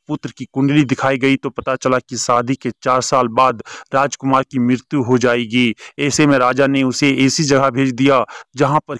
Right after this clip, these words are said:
किसी कन्या की परछाई तक उस पर ना पड़े, लेकिन वहीं उसने विधिवत तरीके से एक राजकुमारी से शादी कर ली।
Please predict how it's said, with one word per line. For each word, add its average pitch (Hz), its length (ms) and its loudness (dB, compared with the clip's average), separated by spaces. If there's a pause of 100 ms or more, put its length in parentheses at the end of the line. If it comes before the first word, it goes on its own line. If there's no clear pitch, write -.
किसी 143 220 -2
कन्या 139 360 0
की 131 140 -6
परछाई 131 480 -2 (160)
तक 135 460 0 (240)
उस 156 160 -4
पर 156 160 0
ना 127 180 2 (120)
पड़े, 113 260 0 (240)
लेकिन 139 320 0
वहीं 135 260 2
उसने 151 420 2
विधिवत 143 440 2 (100)
तरीके 135 300 -4
से 143 260 0
एक - 140 -2
राजकुमारी 131 540 -2
से 131 180 -6
शादी 123 360 0
कर 120 220 -2
ली। 123 240 2